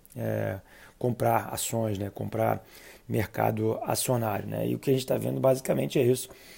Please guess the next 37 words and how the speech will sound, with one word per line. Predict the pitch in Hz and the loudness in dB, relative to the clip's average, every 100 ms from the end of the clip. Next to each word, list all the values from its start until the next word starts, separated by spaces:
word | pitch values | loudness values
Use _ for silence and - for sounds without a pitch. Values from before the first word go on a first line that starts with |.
| - - | -16 -2
é, | 110 110 | 2 4
onde | 107 117 117 120 104 - - | 2 2 2 2 0 -12 -10
os | 113 | -4
destaques | 110 113 - 123 - 104 - - | -2 -4 2 2 2 -8 -10 -6
no | 123 | 0
aumento | 123 117 131 131 | 2 4 2 2
de | 113 | -4
covid | - 123 107 120 104 95 - - - | 0 0 2 0 -2 -8 -16 -20 -10
aqui | 107 107 | -8 -2
no | 131 | 4
Brasil | 127 120 104 127 120 | 4 4 4 2 4
e | |
em | 120 | 2
outros | 123 117 | -2 -4
países | - 120 117 117 117 | 0 2 2 2 0
ainda, | 120 123 139 143 - - - - | -2 2 4 2 0 -20 -20 -10
gerando | 110 127 123 135 131 | 4 6 8 6 4
ainda, | 120 131 127 | 4 4 4
eh, | 127 123 117 113 110 110 123 - | 4 0 -2 -2 -2 -4 -8 -6
medo, | 123 135 170 175 202 - - _ | 2 8 8 8 4 -8 -20 _
gerando | - 127 123 135 139 | 2 6 6 6 2
outro, | - 135 143 139 123 | 4 2 4 0 0
no | 139 | 0
outro | 127 131 | 0 2
lado, | 123 127 | 4 4
no | 131 | 2
mercado | 120 - 120 | -2 0 -2
financeiro, | - 135 117 - 135 | 0 -2 -2 -2 0
um | 139 | 0
descolamento | 120 - 139 113 113 135 147 139 - - - _ | -2 2 2 2 0 -2 -4 -6 -14 -20 -20 _
com | 127 | -2
o | |
aumento | 127 117 127 127 | 0 0 0 2
das | 127 135 | 6 6
bolsas, | 110 110 - - | 4 0 -2 -8
tá? | - 123 123 - _ 127 | -2 -4 -4 -18 _ -2
É, | 113 110 107 107 | 2 4 4 4